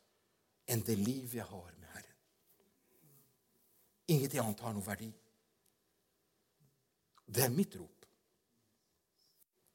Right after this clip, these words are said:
Og mitt ønske er at, at vi som menighet, for ikke å si dere, men vi som menighet, kan få lov til å se at nå skal jeg ha fokuset på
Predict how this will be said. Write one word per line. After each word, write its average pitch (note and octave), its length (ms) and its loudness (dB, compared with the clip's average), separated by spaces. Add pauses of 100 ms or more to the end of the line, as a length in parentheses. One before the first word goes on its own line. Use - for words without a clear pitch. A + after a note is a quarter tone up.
(840)
Og C#3 80 2
mitt D#3 240 2
ønske D#3+ 400 6
er C3+ 400 2
at, - 220 -14 (760)
at - 160 -4 (640)
vi D#3+ 400 10
som B2+ 160 4
menighet, G2+ 320 -2
for - 140 -10
ikke C3 100 -2
å - 60 12
si C#3 160 4
dere, F#2+ 500 4
men C3+ 160 -4
vi D#3+ 380 4
som - 340 6
menighet, G2+ 640 -8 (960)
kan - 80 0
få F#3 160 4
lov F3 240 4
til E3+ 160 2
å E3 80 2
se D#3+ 240 6
at - 180 -10 (960)
nå D3 80 6
skal - 220 8
jeg D#3 80 -4
ha D3+ 80 -2
fokuset - 720 6
på F3 80 -10